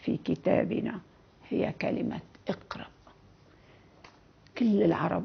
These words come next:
أول كلمة "اقرأ أيها العربي". نحن شعب لا نقرأ، تركنا القراءة،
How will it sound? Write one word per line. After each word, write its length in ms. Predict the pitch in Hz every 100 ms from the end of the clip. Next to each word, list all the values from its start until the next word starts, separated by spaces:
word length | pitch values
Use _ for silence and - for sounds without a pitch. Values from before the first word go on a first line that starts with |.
| -
أول 300 | 220 254 196
كلمة 380 | - - 170 170 -
"اقرأ 460 | - - 180 - - -
أيها 360 | 165 165 147 156
العربي". 760 | 165 175 170 160 180 175 202 208 - - - - - - -
نحن 300 | 170 190 190
شعب 420 | - - - 202
لا 200 | 185 196
نقرأ، 460 | 214 226 - - - - - - - - - - - -
تركنا 520 | - 208 - - 302
القراءة، 760 | 170 - - 185 180 - -